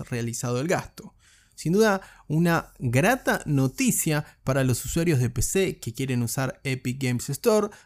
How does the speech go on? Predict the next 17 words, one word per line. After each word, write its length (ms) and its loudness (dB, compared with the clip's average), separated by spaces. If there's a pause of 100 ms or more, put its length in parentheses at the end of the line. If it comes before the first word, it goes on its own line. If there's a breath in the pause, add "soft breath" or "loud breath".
Recordad 420 0
que 120 2
a 80 6
veces, 540 2 (240 loud breath)
eh, 200 -2
tiene 360 2
algunos 340 2
precios 360 4
o 60 2
algunas 300 0
ofertas 520 -8
bastante 840 -4
atrayentes. 800 -2 (300 loud breath)
Esto 520 2
además 300 0
se 100 0
estrena 600 -2